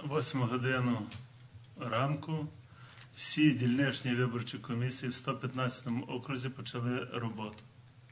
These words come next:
Всі відкрилися і почали роботу. На дванадцяту годину в окрузі проголосувало тридцять п'ять тисяч вісімсот тридцять п'ять виборців,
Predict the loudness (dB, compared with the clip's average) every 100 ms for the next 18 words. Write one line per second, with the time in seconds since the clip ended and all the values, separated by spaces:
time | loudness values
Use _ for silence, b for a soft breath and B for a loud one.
0 | B B B B B B -8 0 0 0
1 | -2 -2 0 -2 -6 -8 -10 -10 -6 -2
2 | 0 0 -2 -6 -8 -14 -20 -20 -20 B
3 | B B B B -14 -2 0 4 6 8
4 | 6 2 -2 0 0 2 2 2 0 -2
5 | -4 -2 -2 0 0 -2 -4 -6 -4 -2
6 | -2 -2 -2 0 0 0 0 -4 -6 -4
7 | -2 -2 -4 -2 -4 -4 -2 -2 -2 -2
8 | -4 -2 -4 -2 -2 -2 -2 -2 -4 -4
9 | -4 0 0 0 -4 -6 -8